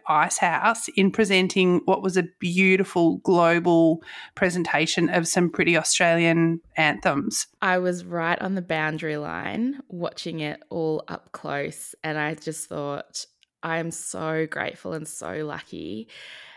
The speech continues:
Speaker 2: And the thing I've really loved about it, and this T twenty in particular, is that there's been a real concerted effort to,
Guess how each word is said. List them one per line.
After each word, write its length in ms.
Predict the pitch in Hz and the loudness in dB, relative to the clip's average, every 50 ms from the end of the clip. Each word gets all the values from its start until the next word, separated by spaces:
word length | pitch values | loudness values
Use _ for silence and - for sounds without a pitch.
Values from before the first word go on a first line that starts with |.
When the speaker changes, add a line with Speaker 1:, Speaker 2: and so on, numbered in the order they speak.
| _ - | _ -4
Speaker 2:
And 160 | - 226 240 | -2 0 0
the 60 | 247 | -2
thing 180 | 269 - 392 440 480 494 480 | -2 -4 -4 -4 -2 -2 -4
I've 80 | 403 285 | -2 0
really 220 | 262 247 247 240 | 2 2 4 4
loved 360 | 226 196 180 175 175 175 - | 4 4 2 2 2 0 -2
about 340 | 190 180 180 165 160 160 156 | -4 0 2 4 4 4 2
it, 200 | 160 156 - - _ - | 0 -2 -4 -8 _ -4
and 260 | - 165 165 170 170 | -2 -2 -2 0 -2
this 200 | 175 180 - - | -4 -4 -4 -6
T 200 | - - 165 175 | -6 -4 -4 -4
twenty 240 | 170 - 170 165 160 | -4 -4 -4 -2 -2
in 100 | 160 160 | -4 -4
particular, 560 | 156 - - - 254 247 - - 214 190 170 | -6 -8 -8 -8 -8 -6 -2 -2 0 2 2
is 140 | 170 165 170 | 2 2 0
that 180 | 175 165 170 - | -2 -4 -2 -2
there's 180 | 170 170 165 | -4 -4 -2
been 200 | - 175 165 165 | -2 -2 -2 0
a 80 | 160 160 | -2 -2
real 160 | 160 160 160 | -2 -4 -4
concerted 600 | 156 - 165 165 - - 156 151 151 165 151 - - | -6 -8 -10 -8 -6 -4 -4 -4 -2 -4 -4 -6 -6
effort 380 | - 156 - _ - 156 160 - _ - | -10 -10 -12 _ -10 -10 -10 -10 _ -12
to, 560 | - - 160 151 151 151 151 156 156 160 156 | -10 -8 -6 -4 -4 -4 -4 -4 -4 -6 -8